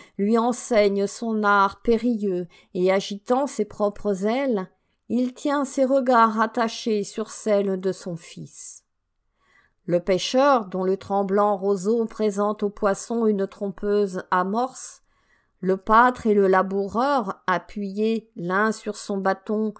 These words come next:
l'autre sur sa charrue, les aperçoivent, et frappés d'étonnement à la vue de ces voyageurs ailés,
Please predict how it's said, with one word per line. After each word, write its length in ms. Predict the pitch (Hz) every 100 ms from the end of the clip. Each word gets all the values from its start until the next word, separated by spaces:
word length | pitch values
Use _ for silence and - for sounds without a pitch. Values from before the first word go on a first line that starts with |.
| _ _ _
l'autre 480 | 180 202 226 - 202
sur 200 | - 190
sa 220 | - 190
charrue, 560 | - 208 196 277 294 - _ _ _ _ _
les 240 | 220 277 311
aperçoivent, 920 | 311 302 - - 247 202 180 165 170 _ _ _ _
et 140 | - 180
frappés 440 | - 202 - 254
d'étonnement 720 | 220 214 226 208 202 214 277
à 60 | 208
la 140 | 202
vue 260 | 185 202 233
de 100 | 208
ces 200 | - 196
voyageurs 840 | 196 196 196 196 208 208 196 -
ailés, 500 | 196 185 190 233 247